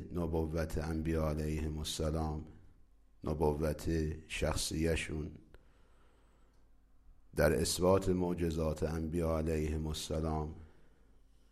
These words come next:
همینجور در اثبات حقانیت شیعه. همینجور که جلوتر بیایم، دلیلی که موجب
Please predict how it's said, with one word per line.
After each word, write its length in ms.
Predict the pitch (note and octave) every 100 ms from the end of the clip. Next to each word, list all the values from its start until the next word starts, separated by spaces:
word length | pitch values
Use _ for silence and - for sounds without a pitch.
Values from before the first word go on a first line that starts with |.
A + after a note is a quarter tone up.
| - - - -
همینجور 800 | F2 F#2 F2 E2 E2 D#2+ D#2 D#2+ - - - - - - - -
در 180 | D#2+ D#2+
اثبات 540 | D#2+ - F#2+ G2 -
حقانیت 1000 | E2+ E2 E2 F2+ E2 D#2+ D#2+ D#2+ D#2 D#2
شیعه. 640 | - - D#2 E2+ E2 D#2+ - - - - - - - - - - - - - - -
همینجور 580 | - F#2+ G2+ F#2+ F2 E2
که 180 | D#2+ D#2+
جلوتر 640 | D#2+ E2 E2 D#2+ E2 D#2+
بیایم، 720 | D2+ E2 F2 F#2 F#2+ F#2+ G2 - - - - - - -
دلیلی 540 | E2+ D#2+ E2+ G2 F2+ D#2+
که 200 | - D#2+
موجب 720 | D#2+ D#2+ D#2+ F2 E2+ D#2